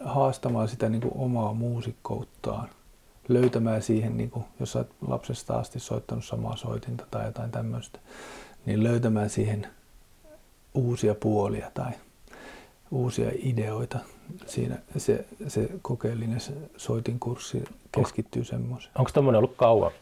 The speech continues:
Speaker 2: Toihan just kuulostaa siltä, mitä maallikon korviin, niin usein mitä, tota, mitä niinku tällaisilla musiikkiopistoilla, ammattimuusikoilla,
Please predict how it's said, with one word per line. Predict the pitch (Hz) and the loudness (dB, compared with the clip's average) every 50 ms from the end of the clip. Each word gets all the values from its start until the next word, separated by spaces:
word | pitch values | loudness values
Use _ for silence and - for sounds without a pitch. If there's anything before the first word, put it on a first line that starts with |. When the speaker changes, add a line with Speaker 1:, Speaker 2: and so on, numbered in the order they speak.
| - - - - - - - - | -20 -20 -18 -18 -18 -18 -8 2
Speaker 2:
Toihan | - 117 127 123 | 4 6 8 8
just | 117 117 - | 6 6 4
kuulostaa | - 131 113 - - 120 | 4 2 2 4 4 4
siltä, | 110 117 110 104 95 | 6 6 6 6 6
mitä | 92 90 92 92 - - - - - - _ _ _ - - - - - - - | 4 6 4 4 4 0 -10 -20 -20 -20 _ _ _ -20 -20 -20 -20 -14 -2 4
maallikon | 117 110 117 107 101 95 98 85 80 - - _ _ _ _ _ - - - - - - - - | 6 8 8 8 8 6 4 2 2 0 -6 _ _ _ _ _ -20 -20 -20 -20 -20 -12 0 6
korviin, | - 107 95 90 87 87 85 | 6 6 6 6 4 2 4
niin | 85 85 80 - - - - - - - - - - - - - - - - - - - - - | 4 4 2 0 -4 -16 -20 -20 -20 -20 -20 -20 -20 -20 -20 -20 -20 -20 -20 -18 -14 -8 0 0
usein | 120 - 117 95 92 - - - | 2 4 4 4 4 0 -4 -4
mitä, | - 82 87 | 0 0 0
tota, | 85 90 85 85 85 87 - - - - - _ - _ - - - - | 2 2 2 2 2 0 0 -6 -18 -20 -20 _ -20 _ -20 -14 -2 -2
mitä | 104 - 98 | 0 2 2
niinku | 90 90 - | 2 2 0
tällaisilla | - 90 87 87 85 - 92 85 82 - - - _ _ _ _ - - - _ _ _ _ _ _ _ _ _ - _ - _ _ _ _ _ - - | 2 2 2 2 2 2 0 0 0 -4 -14 -20 _ _ _ _ -20 -20 -20 _ _ _ _ _ _ _ _ _ -20 _ -20 _ _ _ _ _ -12 -2
musiikkiopistoilla, | - 113 104 - - - - - - - - - - - - - - - - - - - _ _ _ _ _ _ _ _ _ - | 2 2 2 2 0 -4 -2 0 0 0 0 0 -4 -8 -4 -2 -2 -2 0 -2 -4 -6 _ _ _ _ _ _ _ _ _ -2
ammattimuusikoilla, | 98 95 92 - - 87 85 92 92 85 - - - - 92 98 104 | 0 0 0 0 -2 -2 -2 0 -2 -2 -2 -2 -2 0 0 0 -2